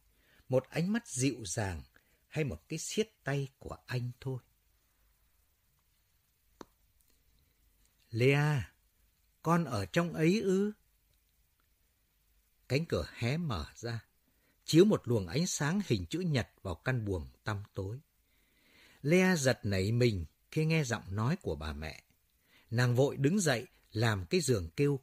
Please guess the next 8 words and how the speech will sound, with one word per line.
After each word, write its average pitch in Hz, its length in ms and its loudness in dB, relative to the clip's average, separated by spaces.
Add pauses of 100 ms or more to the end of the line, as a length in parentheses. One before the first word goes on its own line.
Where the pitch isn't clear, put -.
(100)
cọt 76 160 -6 (180)
kẹt. - 220 -12 (800)
"Vâng, 131 240 2 (760)
thưa 135 120 0
mẹ." 110 240 -4 (1700)
"Con 147 360 2
làm 117 240 0
gì 92 240 -2